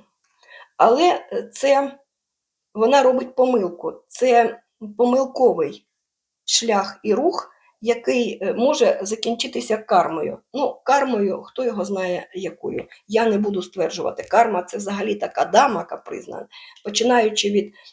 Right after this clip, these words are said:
м, знаєте, від таких моментів, що її засуджують, що її не сприйматимуть, що її, е, осуждатимуть і так далі. Але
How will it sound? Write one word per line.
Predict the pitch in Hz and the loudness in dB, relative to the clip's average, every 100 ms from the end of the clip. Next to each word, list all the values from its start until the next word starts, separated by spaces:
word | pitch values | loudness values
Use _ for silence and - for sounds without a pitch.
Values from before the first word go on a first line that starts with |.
| _ - | _ -12
м, | 175 196 196 | -10 -8 -2
знаєте, | 214 214 196 | -2 -2 -6
від | 196 | -8
таких | - - 202 - | -10 -8 -8 -2
моментів, | 185 190 175 - 170 175 _ _ _ _ _ _ _ _ _ | 0 2 0 -4 -12 -14 _ _ _ _ _ _ _ _ _
що | - 180 | -2 0
її | 180 | 0
засуджують, | 190 160 - 262 208 156 143 175 | 0 0 0 -2 0 -2 -2 -2
що | - | -2
її | 202 | -2
не | 190 185 | -2 -4
сприйматимуть, | - 170 185 247 240 170 160 - | -4 -2 2 2 2 -2 -4 -4
що | - | -6
її, | 180 190 202 190 180 | -6 -6 -2 -2 -2
е, | 92 - 165 175 180 175 - - | -4 -4 -4 -4 -4 -6 -4 -6
осуждатимуть | 196 185 180 226 233 175 - | -8 -12 -2 -2 -2 -8 -18
і | _ | _
так | - | -18
далі. | - - - - - - - - | -12 -12 -12 -20 -20 -20 -14 0
Але | 202 240 220 - | 4 4 4 0